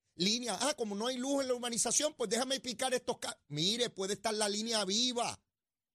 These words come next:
Yo no sé de eso, ni usted tampoco. Cuando hay médico, uno no va donde curandero. Y tan pronto venga de la pausa, les voy a hablar de los porcientos,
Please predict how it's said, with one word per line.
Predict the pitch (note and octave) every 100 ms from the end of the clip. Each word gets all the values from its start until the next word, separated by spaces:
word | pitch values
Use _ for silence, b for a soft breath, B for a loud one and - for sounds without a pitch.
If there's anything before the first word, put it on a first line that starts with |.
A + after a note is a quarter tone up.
| _ _ _ _ _ _ _ _ _ _ G2+
Yo | F3+ A3
no | B3
sé | - A#3
de | A#3
eso, | C4
ni | A#3+
usted | A3+ A3 A3+
tampoco. | B3+ A3+ E3 A3 A3+ A#3+ - A3+ F#3 B2 _ _ _ _ _ _ _ _ _ -
Cuando | E3 E3+
hay | A3
médico, | A3+ B3 A3 A3+
uno | A#3 A#3+
no | A#3
va | A3+
donde | A#3 A#3 A3+
curandero. | A3+ G#3+ G3 F#3+ G#3+ A3 F3+ G#2+ _ _ _ _ _ _ _ _ _ _ _ _ _ _
Y | E3
tan | D#3+ F#3
pronto | A#3 C#4+ C#4
venga | C4 B3+
de | A#3+
la | A#3 A3+
pausa, | A3 G#3+ F#3
les | E3 C#3+
voy | D#3+
a |
hablar | F3+ F3 F3 - _ _
de | C3+
los | C3+
porcientos, | - C#3+ - E3+ F3 E3+ F#3 E3